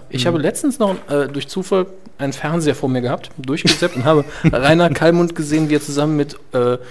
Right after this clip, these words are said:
Speaker 1: Oliver Pocher und einem Fußballtrainer irgendeine Fußballsendung gemacht
Speaker 2: Ja,
Speaker 1: hat.
Speaker 2: das ist das neue tolle, äh, Format,
Speaker 1: Irgendwelche
Speaker 2: das wir
Speaker 1: Promis
Speaker 2: hier auch
Speaker 1: sollen gegen F C Bayern, genau das war's.
Speaker 2: Genau,
Speaker 1: Ja.
Speaker 2: das war die, äh,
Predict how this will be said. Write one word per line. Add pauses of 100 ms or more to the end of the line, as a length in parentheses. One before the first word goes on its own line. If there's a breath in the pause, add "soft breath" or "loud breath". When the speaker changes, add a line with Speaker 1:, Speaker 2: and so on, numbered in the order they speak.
(380 loud breath)
Speaker 1:
Oliver
Pocher
und
einem
Fußballtrainer
irgendeine
Fußballsendung
gemacht
Speaker 2:
Ja,
Speaker 1:
hat.
Speaker 2:
das
ist
das
neue
tolle,
äh,
Format,
Speaker 1:
Irgendwelche
Speaker 2:
das
wir
Speaker 1:
Promis
Speaker 2:
hier
auch
Speaker 1:
sollen
gegen
F
C
Bayern,
genau
das
war's.
Speaker 2:
Genau,
Speaker 1:
Ja.
Speaker 2:
das
war
die,
äh,